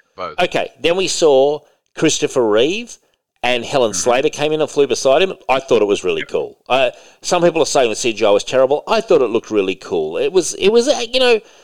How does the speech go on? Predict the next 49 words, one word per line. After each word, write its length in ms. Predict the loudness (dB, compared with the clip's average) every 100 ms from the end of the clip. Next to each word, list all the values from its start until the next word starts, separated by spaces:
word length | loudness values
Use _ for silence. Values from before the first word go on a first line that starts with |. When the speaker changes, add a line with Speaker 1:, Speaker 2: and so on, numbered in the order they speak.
| _ _ 0
Speaker 2:
God 280 | 0 2 2
bless 280 | 2 0
Christopher 540 | -2 -6 -6 -10 -10 -8
Reeve, 280 | -10 -14 -20
frankly, 760 | -16 -8 -8 -8 -8 -8 -12 _
and, 200 | -6 -6
and 180 | -2 -2
Helen 280 | 0 -2 -4
Slater, 440 | -6 -4 -4 -4 -6
because 320 | -8 -2 0
Speaker 1:
Best 160 | -2 -6
Superman. 300 | -16 -16 -16 _ _ _ _ _ _ _ _ _
Speaker 2:
well, 260 | -2 2 2
he's 240 | -2 -12
a 40 | -6
fantastic 600 | -4 -4 -4 -4 -4 -8
Superman. 480 | -8 -8 -6 -6 -6
I'll 80 |
tell 160 | -6 -4
you 60 | -2
that 160 | -2
much. 200 | -6 -12
He's, 180 | -12 -14
he's, 500 | -10 -10 -8 -12 -14 -10
I, 260 | -8 -8 -10 _ -20
<sighs> 300 | -16 -18 -18
you 100 | -10
know, 300 | -6 -6 -8 -10
I, 200 | -6 -4
I'm, 220 | -4 -6
try-, 140 | -6 -10
I'm 80 | -6
trying 180 | -6
to 80 | -6
think. 360 | -6 -8 -10 -20 _ _ _ _ _ _
Yeah, 180 | -2 0
I'd 180 | 0 0
say 140 | -2
he's 160 | -2 -4
one. 320 | -6 -6 -8 _ _ _
I'd, 220 | -12 -10 -6
I'd 200 | -8 -6
say 120 | -10
Christopher 400 | -10 -12 -10 -6
Reeve 220 | -4 -4
is 80 | -8
number 180 | -8 -6
one. 220 | -8 -10
Yeah, 220 | -14 -16